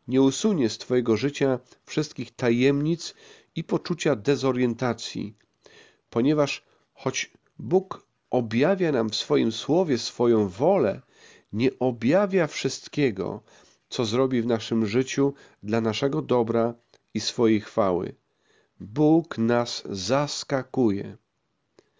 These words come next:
Zadajemy więc pytanie, gdzie można znaleźć pokój? A odpowiada na nie wyraźnie i z pomocą, i z mocą wielką Księga Izajasza,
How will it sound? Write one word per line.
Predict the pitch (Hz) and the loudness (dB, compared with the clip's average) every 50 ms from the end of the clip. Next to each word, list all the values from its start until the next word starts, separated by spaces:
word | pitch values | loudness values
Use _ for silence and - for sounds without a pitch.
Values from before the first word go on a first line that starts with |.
| _ _ _ _ _ _ _ _ _ _ | _ _ _ _ _ _ _ _ _ _
Zadajemy | - - 113 113 117 135 175 208 214 190 | -4 0 2 4 4 4 4 4 2 2
więc | 160 170 160 - - | 2 0 0 -2 -2
pytanie, | - 139 127 - 127 113 107 104 98 98 104 - _ _ _ - - _ _ _ _ _ _ _ _ - | -2 -2 -2 0 0 0 0 0 -2 -4 -6 -10 _ _ _ -20 -20 _ _ _ _ _ _ _ _ -20
gdzie | - 92 95 98 95 139 190 214 170 | -16 -14 -12 -4 0 2 4 4 4
można | 110 98 95 90 98 107 104 | 2 0 -2 0 0 0 0
znaleźć | 95 95 110 110 107 104 98 - - - - | 0 0 0 0 0 0 -2 -4 -8 -14 -10
pokój? | _ - 113 101 104 - 123 135 165 170 170 _ _ _ _ _ _ _ _ _ _ _ _ _ _ _ _ _ _ _ _ _ _ _ _ _ _ _ _ _ _ _ _ _ _ _ | _ -4 -4 -4 -4 -4 -6 -4 -4 -6 -8 _ _ _ _ _ _ _ _ _ _ _ _ _ _ _ _ _ _ _ _ _ _ _ _ _ _ _ _ _ _ _ _ _ _ _
A | - 110 107 101 101 98 95 92 - _ _ _ _ _ _ _ - | -2 -2 0 0 0 -2 -4 -6 -10 _ _ _ _ _ _ _ -2
odpowiada | 123 120 - - 123 113 98 117 147 190 180 170 143 | -2 -2 -2 0 0 0 2 4 2 4 4 2 2
na | 131 117 | 2 2
nie | 113 113 110 101 | 4 2 2 2
wyraźnie | 107 110 110 120 143 147 143 139 147 160 170 175 180 - _ _ - _ _ _ _ _ | 2 2 2 2 0 -2 -4 -2 0 0 0 0 -2 -6 _ _ -20 _ _ _ _ _
i | - 117 | -10 -10
z | - | -6
pomocą, | - - 131 123 127 135 135 - - 156 160 170 190 190 _ _ _ _ _ _ _ _ _ _ - | -4 -2 0 2 2 0 0 0 -2 -2 0 -2 -4 -6 _ _ _ _ _ _ _ _ _ _ -4
i | 117 | -2
z | 110 | 0
mocą | 117 135 135 135 135 151 143 135 | 2 2 2 2 2 0 0 2
wielką | 117 127 127 120 117 120 147 160 165 147 | 2 2 2 2 2 0 0 0 -2 -2
Księga | - - 143 135 131 135 | -4 -4 -2 0 2 2
Izajasza, | 127 123 117 117 120 113 107 95 95 - - 98 98 | 2 2 2 2 4 4 4 2 0 -2 -4 -6 -6